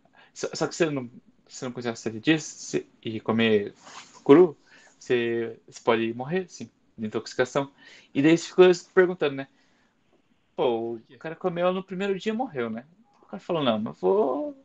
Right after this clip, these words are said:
Speaker 1: vou
Speaker 2: Não.
Speaker 1: pegar outro pra experimentar esse troço aqui. E foi. E foi até o sétimo dia, imagina tanta gente que não morreu. <laughs> O cara chegar no sétimo dia de, de cozinhando, assim, né?
Speaker 2: Eu acho que sete dias deve ser um,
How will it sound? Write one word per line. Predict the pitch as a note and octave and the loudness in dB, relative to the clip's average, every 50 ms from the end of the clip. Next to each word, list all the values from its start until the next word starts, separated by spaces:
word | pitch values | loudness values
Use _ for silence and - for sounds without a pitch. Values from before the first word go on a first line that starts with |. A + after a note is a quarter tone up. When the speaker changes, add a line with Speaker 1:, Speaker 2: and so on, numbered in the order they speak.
| _ _ _ _ _ _ _ _ _ _ _ _ _ _ - | _ _ _ _ _ _ _ _ _ _ _ _ _ _ -14
Speaker 1:
vou | |
Speaker 2:
Não. | - | -6
Speaker 1:
pegar | - - G#3 A#3 C4 | 0 0 4 8 8
outro | A3+ G#3+ G#3+ G#3+ | 10 10 8 6
pra | - A3 | 6 2
experimentar | G#3+ - - G#3+ G#3+ C4+ D#4+ B3+ - E3 D3 D3+ | 2 2 0 -6 -6 -6 -8 -4 -2 -2 -2 -2
esse | C#3+ - - - | -4 -12 -20 -20
troço | _ - C3 A#2+ A#2+ - - _ | _ -8 -8 -8 -10 -12 -20 _
aqui. | - - - - _ _ _ _ _ _ - | -20 -20 -20 -20 _ _ _ _ _ _ -18
E | - E3 | -16 -16
foi. | D3+ - - A2+ A2 C3+ _ _ _ _ _ - | -14 -12 -8 -8 -8 -10 _ _ _ _ _ -10
E | C3 | -10
foi | B2 - C#3+ C#3 | -4 0 0 0
até | C#3 E3+ | 2 2
o | E3+ E3+ | -2 -2
sétimo | - G3 F#3+ A3+ A3 F#3+ | -4 -8 -8 -6 -8 -6
dia, | E3 G3 G#3 | -6 -6 -6
imagina | G3 F#3+ G3 F#3+ F#3 | -6 -4 -6 -4 -2
tanta | G#3+ G#3 G3+ | -2 -2 -2
gente | G3 G#3 G#3 - | -4 -10 -10 -12
que | _ _ - | _ _ -10
não | G3+ F3 | -8 -6
morreu. | F3+ F3+ F3+ F3+ F#3+ | -6 -6 -6 -6 -8
<laughs> | F#3 - - - - - - _ _ _ - - _ _ _ _ - - - - - - - E3 - - | -10 -12 -14 -14 -20 -20 -20 _ _ _ -20 -20 _ _ _ _ -20 -20 -16 -14 -12 -12 -10 -10 -10 -8
O | D3 | 2
cara | C#3 D3+ D#3 D3+ | 6 6 6 8
chegar | - E3+ E3+ C#3 D#3+ E3+ | 6 4 4 6 6 4
no | F3+ - | 4 2
sétimo | - D#3+ D#3 - - F3+ D#3 C#3+ | -6 -10 -12 -10 -10 -12 -12 -12
dia | B2+ D3+ D#3 | -14 -16 -18
de, | D3 C#3 C3 A#2 | -20 -20 -20 -20
de | A#2 A#2+ - | -20 -20 -18
cozinhando, | - A3 - C3 A#2 A#2+ A#2 A#2+ C3+ D3+ D#3 C#3+ | -16 -14 -12 -12 -12 -12 -10 -8 -6 -6 -6 -6
assim, | B2+ - - D3 C#3+ | -8 -8 -8 -10 -10
né? | C#3+ D3 - _ - - - - - - - - - - - - A#3 - - | -10 -12 -16 _ -20 -20 -20 -20 -20 -20 -20 -18 -18 -18 -16 -16 -16 -14 -12
Speaker 2:
Eu | A3 G#3 F3 D3+ C#3 | -12 -12 -10 -10 -10
acho | C3+ D3 D#3 D3+ - - C3+ | -8 -8 -8 -10 -12 -18 -20
que | - _ D3+ C#3+ C#3 C#3 | -20 _ -20 -20 -20 -20
sete | - - - - F#3 F#3 F3+ - E3+ | -20 -20 -18 -16 -16 -16 -16 -18 -20
dias | C3 A#2 B2+ D3 E3+ D#3 C3+ | -20 -20 -20 -20 -20 -20 -18
deve | D3 D3 C#3 C3+ | -20 -20 -20 -20
ser | C3+ - - D3+ D3+ | -20 -20 -20 -20 -20
um, | D#3 E3+ | -20 -20